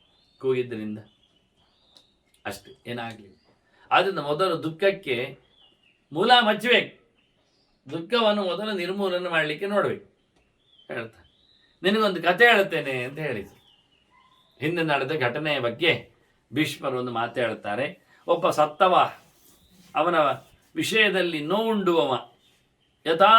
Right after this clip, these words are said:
ಸೇನಜಿತಂ ವಿಪ್ರಹ ಕಶ್ಚಿದೇತ್ಯ ಅಬ್ರವೀತ್." ಸುಹೃತ್, ಒಬ್ಬ ಗೆಳೆಯ ರಾಜನಿಗಿದ್ದ, ಸೇನಜಿತ್ ಅಂದ್ರೆ ರಾಜ, ಎಲ್ಲ ಸೇನೆಯನ್ನು ಗೆದ್ದವ ಅಂತ ಅರ್ಥ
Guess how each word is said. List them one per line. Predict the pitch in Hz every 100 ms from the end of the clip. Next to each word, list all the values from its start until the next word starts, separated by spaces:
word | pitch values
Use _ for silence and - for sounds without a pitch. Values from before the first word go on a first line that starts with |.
| 233 190
ಸೇನಜಿತಂ | 190 208 208 180 196 190 185
ವಿಪ್ರಹ | 170 - 170 160 160
ಕಶ್ಚಿದೇತ್ಯ | 151 135 160 151 147 127
ಅಬ್ರವೀತ್." | 131 139 131 127 - _ _ _ _ _ _ _ _ _ -
ಸುಹೃತ್, | 160 180 160 - - _ _ _ _ _ _ _ _ 139
ಒಬ್ಬ | 135
ಗೆಳೆಯ | 131 135 160 165 127 - _ _ _ _ _ _ _ _ _ _ _ _ _ _ -
ರಾಜನಿಗಿದ್ದ, | 147 151 147 139 147 120 113 113
ಸೇನಜಿತ್ | 165 190 196 151 147 127
ಅಂದ್ರೆ | 123 147
ರಾಜ, | 139 127 120 - _ _ _ _ _ _ _ _ _ _ _ _ _ _ _ _ _ _ _ _ _ -
ಎಲ್ಲ | 202 233
ಸೇನೆಯನ್ನು | 180 196 202 175 196
ಗೆದ್ದವ | 180 156 160 156
ಅಂತ | 175
ಅರ್ಥ | 147 139